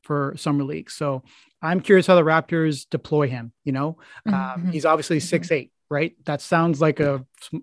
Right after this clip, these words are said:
Speaker 1: forward to me. <laughs> Um, and it kind of fits, like, if he's able to be, you know, a secondary ball handler on the Raptors, it could be an interesting matchup, you know?
Speaker 2: That's something he's talked about that,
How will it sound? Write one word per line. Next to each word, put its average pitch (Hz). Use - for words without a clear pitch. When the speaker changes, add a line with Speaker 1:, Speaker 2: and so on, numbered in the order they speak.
Speaker 1:
forward 165
to 143
me. 139
<laughs> -
Um, 160
and 160
it -
kind 180
of 180
fits, 185
like, 160
if 135
he's 170
able 170
to 156
be, 151
you 147
know, 143
a 135
secondary 156
ball 156
handler 147
on 147
the 139
Raptors, 151
it 202
could 190
be 214
an 196
interesting 196
matchup, 196
you 143
know? 185
Speaker 2:
That's 202
something 233
he's 196
talked 180
about 180
that, -